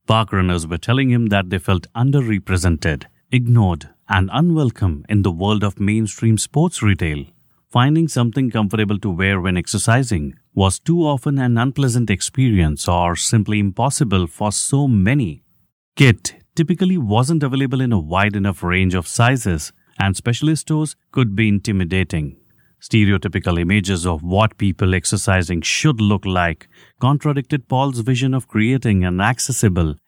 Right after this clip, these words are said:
inclusive event for everyone. People who wanted to improve their health weren't being catered for by established sportswear manufacturers and retailers. A lack of suitable clothing was a barrier to enjoying physical activity.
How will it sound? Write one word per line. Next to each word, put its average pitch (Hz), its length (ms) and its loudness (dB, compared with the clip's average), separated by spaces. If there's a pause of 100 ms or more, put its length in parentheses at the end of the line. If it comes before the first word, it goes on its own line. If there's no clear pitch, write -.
inclusive 127 640 0
event 127 320 -2
for 135 300 -2
everyone. 127 640 -2 (400)
People 170 300 2
who 151 180 2
wanted 117 440 0
to 143 80 -2
improve 139 420 0
their 123 160 2
health 82 400 -4 (140)
weren't 147 280 0
being 170 220 -2
catered 156 380 -4
for 135 180 0
by 123 220 2
established 131 600 -2
sportswear 131 560 -2
manufacturers 113 840 0 (160)
and 123 240 2
retailers. 156 640 0 (720)
A 98 80 2
lack 104 320 2
of 117 100 0
suitable 131 420 0
clothing 139 520 -2 (180)
was 92 220 2
a 90 60 -2
barrier 104 460 0
to 98 120 -4
enjoying 92 480 0
physical 127 460 0
activity. 82 640 -4